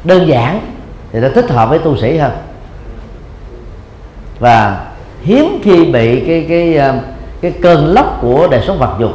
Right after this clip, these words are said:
cuốn phăng đi. Làm được như thế thì tu sĩ đó được xem là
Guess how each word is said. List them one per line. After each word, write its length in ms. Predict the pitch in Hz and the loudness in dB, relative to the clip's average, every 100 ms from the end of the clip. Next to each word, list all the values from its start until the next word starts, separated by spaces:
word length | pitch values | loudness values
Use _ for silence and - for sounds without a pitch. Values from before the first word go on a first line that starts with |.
| - - - - - - - | -6 -14 -16 -16 -16 -14 -4
cuốn 160 | 165 214 156 | 2 2 2
phăng 180 | 131 | 0
đi. 80 | 131 - - - - - - - - - - - - - - - - | 0 -2 -8 -14 -16 -16 -14 -14 -14 -14 -12 -10 -10 -10 -10 -10 -4
Làm 180 | 123 120 | 2 4
được 100 | 117 120 | 4 2
như 100 | 143 | 4
thế 260 | 151 214 170 | 4 4 2
thì 100 | 117 | 0
tu 260 | 135 135 | 0 0
sĩ 80 | 123 | 2
đó 140 | 143 | 2
được 160 | 160 110 | 2 0
xem 260 | 131 131 127 | 2 2 4
là 360 | 113 90 - | 2 2 -4